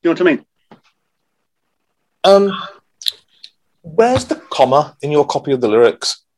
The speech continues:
Speaker 1: Mm-hmm.
Speaker 2: 'Cause in my
Speaker 1: Uh,
Speaker 2: copy, the comma is most definitely after the word all.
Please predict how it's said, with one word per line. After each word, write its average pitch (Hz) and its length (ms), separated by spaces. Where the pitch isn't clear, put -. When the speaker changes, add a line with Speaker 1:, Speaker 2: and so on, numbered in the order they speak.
Speaker 1:
Mm-hmm. 151 260
Speaker 2:
'Cause 147 180
in 147 100
my 180 160
Speaker 1:
Uh, 180 40
Speaker 2:
copy, 127 220
the 117 140
comma 151 320
is - 180
most - 160
definitely 147 560
after 131 240
the 120 100
word 117 380
all. 110 420